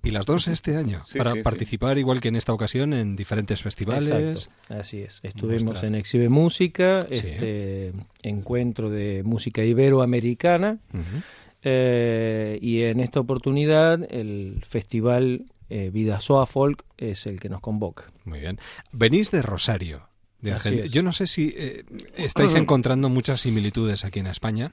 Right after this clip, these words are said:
Speaker 3: El, el, la música vocal, este, viene de acá, ¿no es cierto? Por, en su concepto básico.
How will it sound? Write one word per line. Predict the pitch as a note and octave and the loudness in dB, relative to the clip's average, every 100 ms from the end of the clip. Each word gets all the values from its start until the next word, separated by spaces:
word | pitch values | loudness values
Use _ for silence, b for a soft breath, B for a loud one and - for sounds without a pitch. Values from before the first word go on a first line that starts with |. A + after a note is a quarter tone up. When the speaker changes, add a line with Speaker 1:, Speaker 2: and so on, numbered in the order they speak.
| _ | _
Speaker 3:
El, | C3 B2+ A#2+ | 2 4 4
el, | A#2 A#2 - B2 | 2 0 -2 0
la | A#2+ | 2
música | B2 E3+ - G3 F#3 E3 D3 C3 B2 | 2 2 2 -2 2 4 4 4 2
vocal, | A#2 A2+ D#3+ G3 F3+ C3+ A#2 A2+ | 0 0 2 4 4 2 -2 -8
este, | A#2 F#2+ _ A#2 A2 G#2+ G2+ G2 F#2+ F#2+ | -10 -12 _ -10 -8 -8 -8 -10 -12 -10
viene | A#2+ E3 C#3 | -4 -2 0
de | A2+ | -2
acá, | A2 D3 A2+ - | -2 0 -2 -4
¿no | - G2+ | -12 -12
es | - | -6
cierto? | C3+ C3 C3+ A2 | -4 -4 -6 -6
Por, | G2 G2+ G#2+ | -8 -12 -10
en | G2 G2 | -10 -10
su | - | -10
concepto | - G2+ G2 C3 A#2 - A2+ G#2 F#2+ | -10 -10 -4 -4 -4 -4 -6 -4 -8
básico. | G#2 A#2+ - A2 F#2 F#2+ F2 | -6 -6 -6 -10 -12 -14 -16